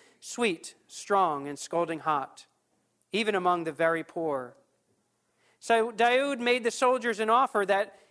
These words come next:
they quite literally could not refuse. It was the interpersonal version of a computer hack, slicing through the outer conflict that separated them and going straight to a shared cultural source code.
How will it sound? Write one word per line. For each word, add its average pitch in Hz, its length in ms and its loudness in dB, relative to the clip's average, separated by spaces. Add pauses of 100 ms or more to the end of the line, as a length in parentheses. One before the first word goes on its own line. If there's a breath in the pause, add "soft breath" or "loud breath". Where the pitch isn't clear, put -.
(260 soft breath)
they 202 160 2
quite 277 340 0
literally 208 440 2
could - 180 -4
not 226 200 2
refuse. 214 800 -6 (1000)
It 190 80 -2
was 226 140 4
the 254 100 -2
interpersonal 254 760 0
version 233 440 0
of 190 100 0
a 196 60 0
computer 208 440 -2
hack, 139 420 -4 (720)
slicing 254 520 0
through 247 240 -2
the 233 180 -2
outer 240 260 4
conflict 226 600 -2
that 190 140 -2
separated 202 540 0
them 170 240 0
and 160 80 -6
going 196 240 0
straight 196 540 -2 (380 soft breath)
to 180 120 -4
a 180 40 -2
shared 196 540 -2
cultural 185 540 -2
source 170 420 -6
code. 139 500 -4